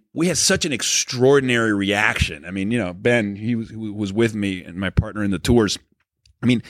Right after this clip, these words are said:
we just couldn't believe what was happening. It was a thousand people there that were like, they were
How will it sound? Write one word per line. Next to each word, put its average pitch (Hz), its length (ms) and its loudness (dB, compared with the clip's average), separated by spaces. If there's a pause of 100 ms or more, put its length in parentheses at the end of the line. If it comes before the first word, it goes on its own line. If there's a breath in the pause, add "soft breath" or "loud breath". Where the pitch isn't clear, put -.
(280 loud breath)
we 165 120 2
just 185 160 0
couldn't 165 220 2
believe 120 300 2
what 104 100 -4
was 92 140 -8
happening. 95 460 -6
It 110 60 -14
was 120 120 -8
a 143 80 -6
thousand 170 340 2
people 165 180 0
there 127 160 4
that 120 80 0
were 127 80 -2
like, 123 220 2 (560 loud breath)
they 196 100 6
were 185 200 2